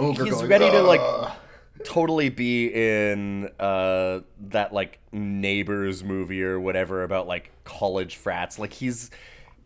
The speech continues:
Speaker 2: he's
Speaker 1: Yeah.
Speaker 2: a National Lampoon's Van Wilder or something. Like, he's
Speaker 1: I
Speaker 2: absolutely just this shirtless jock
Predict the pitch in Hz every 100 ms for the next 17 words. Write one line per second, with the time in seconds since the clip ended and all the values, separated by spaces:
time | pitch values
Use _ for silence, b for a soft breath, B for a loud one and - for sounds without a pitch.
0 | - 151 143 113 175 143 135 139 - 143
1 | 127 127 120 - 120 117 104 110 107 87
2 | 85 92 95 92 90 87 87 87 90 92
3 | 87 87 - - 220 220 113 127 127 143
4 | 127 117 117 110 107 101 92 - 101 -
5 | 104 98 - - b b b b - -
6 | - - - - - - - - - 156
7 | 147 - 143 143 135 - - - 113 104
8 | 107 104 110 -